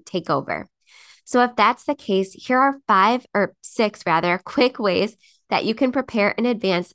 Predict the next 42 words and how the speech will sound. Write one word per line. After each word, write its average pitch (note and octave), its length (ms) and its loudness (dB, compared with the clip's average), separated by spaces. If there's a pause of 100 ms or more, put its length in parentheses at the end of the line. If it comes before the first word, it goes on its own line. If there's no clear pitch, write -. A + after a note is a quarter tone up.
to B3 120 -2
make A3 280 0
the C4 100 0
week C4+ 200 -2
go F#3+ 280 0
as G3+ 140 -6
smoothly A3 720 0
as G3 160 -6
possible, - 640 -4 (500)
even A#3+ 280 2
if C4+ 160 -2
you A#3+ 120 0
are A#3+ 200 2
absolutely G3 680 -2
packed F#3+ 640 -2
from G#3+ 260 -2
open F#3 480 -2
to F#3 120 -4
close. - 520 -8 (520)
Now, A3 360 2
I G#3 120 0
already G3 280 0
mentioned G3 500 0 (140)
a A3 40 -2
s-, - 120 -8 (180)
a F#3 120 -2
couple - 280 -4
of D#3+ 180 0
these, - 320 -6 (320)
but A3+ 200 0
here's A3 340 0
a C4 60 -2
quick C4 240 -4 (120)
roundup F3+ 480 0
for F#3+ 80 -4
you F#3 300 0
to F#3 260 -2 (120)
end F3 300 -2 (100)
this F3+ 220 -6
episode. - 520 -8 (760)
Number A#3 300 4
one, G#3 320 0